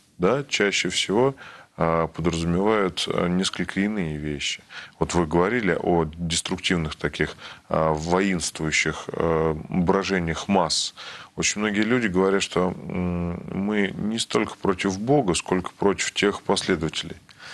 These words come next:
Да, к-, просто вот, вот мы, конкретно мы, кому-то не нравимся, а это выливается все во что-то другое. Но будем надеяться, что мы своим же примером, своей жизнью будем проецировать вечное, доброе, светлое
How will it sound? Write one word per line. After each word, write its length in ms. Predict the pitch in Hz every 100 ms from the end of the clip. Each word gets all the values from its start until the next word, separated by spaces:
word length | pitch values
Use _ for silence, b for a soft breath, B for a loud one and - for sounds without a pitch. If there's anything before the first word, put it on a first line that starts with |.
| B B -
Да, 160 | 107
к-, 200 | 120 -
просто 400 | 80 95 98 -
вот, 120 | 87 - -
вот 220 | 87 -
мы, 300 | 98 113 98
конкретно 640 | - 78 76 85 80 85
мы, 280 | 85 104 165
кому-то 480 | 180 85 90 117 -
не 100 | 82
нравимся, 600 | 82 113 147 123 - - - B B
а 100 | -
это 220 | 101 113 92
выливается 540 | 82 90 104 92 -
все 240 | - 95 87 85
во 160 | 80
что-то 340 | 76 - 78 80
другое. 400 | 87 80 78 - B B B
Но 100 | 117
будем 280 | - 107 107
надеяться, 460 | 107 110 104 - 90
что 420 | - 98 92 -
мы 220 | 98 98
своим 340 | 90 - 82 82
же 100 | 80
примером, 580 | - 92 92 85 80 80
своей 300 | - 82 80
жизнью 420 | 82 87 78 76
будем 380 | 78 87 82 80 B B B
проецировать 720 | 95 95 92 - 90 82 78
вечное, 420 | 90 90 - 85
доброе, 380 | 82 85 80 85
светлое 560 | - 92 90 - 80